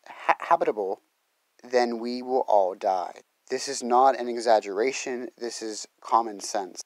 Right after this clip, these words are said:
We need a positive environment in order for humans to survive.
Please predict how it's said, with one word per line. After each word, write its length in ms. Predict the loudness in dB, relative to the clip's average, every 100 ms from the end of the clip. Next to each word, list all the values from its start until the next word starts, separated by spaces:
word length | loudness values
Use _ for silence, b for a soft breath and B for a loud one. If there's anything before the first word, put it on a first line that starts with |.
| -14
We 220 | -8 -4
need 400 | 0 0 0 -2
a 140 | -4 -6
positive 480 | -4 4 4 4 -4 -6
environment 540 | 2 4 4 -4 -12 -10
in 80 |
order 240 | -4 -4 -4
for 160 | -10
humans 360 | -14 -12 -12 -12
to 120 | -12
survive. 480 | -12 -2 2 2 0